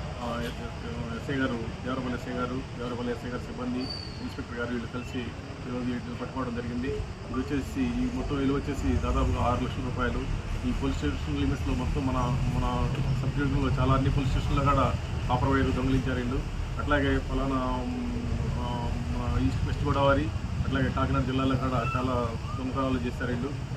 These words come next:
వీళ్ళు వచ్చేసి మామూలుగా ఫస్ట్లో కో-, అది మన ఉల్లిపాయలు అమ్ముకునేటట్టుగా చూస్తూ ఉంటారు, చూసుకునేసి వ్యాపారం చేస్తా అట్లా తిరుగుతా ఈ చూసుకుని ఈ, ఈ వైర్లు, ఈ, ఆ,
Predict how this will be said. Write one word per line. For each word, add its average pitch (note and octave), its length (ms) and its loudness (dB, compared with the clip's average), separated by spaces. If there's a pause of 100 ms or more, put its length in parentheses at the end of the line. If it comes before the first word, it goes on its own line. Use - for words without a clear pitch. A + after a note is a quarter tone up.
(140)
వీళ్ళు C3 140 2
వచ్చేసి C#3 340 -2
మామూలుగా C3+ 360 0
ఫస్ట్లో C#3 400 -2
కో-, C3+ 420 -4
అది B2+ 200 -2
మన B2 360 -4
ఉల్లిపాయలు C3+ 340 2
అమ్ముకునేటట్టుగా C3 560 -2
చూస్తూ B2+ 300 -8
ఉంటారు, B2+ 240 -4
చూసుకునేసి B2+ 680 -6 (500)
వ్యాపారం C3+ 340 0
చేస్తా C3+ 240 0
అట్లా B2+ 160 -6
తిరుగుతా C3+ 360 -4 (460)
ఈ C3 60 0 (120)
చూసుకుని C#3+ 340 -2
ఈ, C3 400 -2
ఈ C3 200 2
వైర్లు, C3+ 420 2
ఈ, C3 180 2 (180)
ఆ, E3+ 80 -6